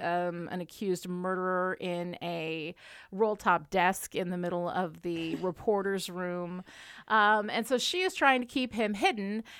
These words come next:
Speaker 1: and everybody else is coming in and, and getting in the way, and there's a, um, like, a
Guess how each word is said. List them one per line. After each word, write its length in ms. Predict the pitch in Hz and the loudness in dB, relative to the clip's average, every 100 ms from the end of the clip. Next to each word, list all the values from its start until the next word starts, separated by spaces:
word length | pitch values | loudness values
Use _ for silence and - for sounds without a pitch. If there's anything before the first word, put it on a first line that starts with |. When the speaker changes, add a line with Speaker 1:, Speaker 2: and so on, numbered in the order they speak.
| - | -2
Speaker 1:
and 140 | 226 | 6
everybody 520 | 180 262 240 226 220 | 6 8 6 6 8
else 320 | 233 220 220 214 | 8 8 6 0
is 120 | 196 | -2
coming 360 | - 214 202 | 4 4 4
in 340 | 190 185 185 185 | 2 4 2 2
and, 240 | 180 180 | -2 -4
and 300 | 185 190 185 | -2 -2 0
getting 320 | 196 185 185 | -2 -2 -2
in 80 | 190 | -4
the 60 | 180 | 0
way, 360 | 180 180 180 | 2 4 2
and 220 | 180 185 180 | -2 -2 0
there's 260 | 180 170 | 0 2
a, 240 | 175 175 170 | 0 0 0
um, 560 | - 180 170 175 175 165 - | 0 2 0 -4 -8 -8 -4
like, 240 | 190 180 | -2 0
a 220 | 185 175 | 0 -2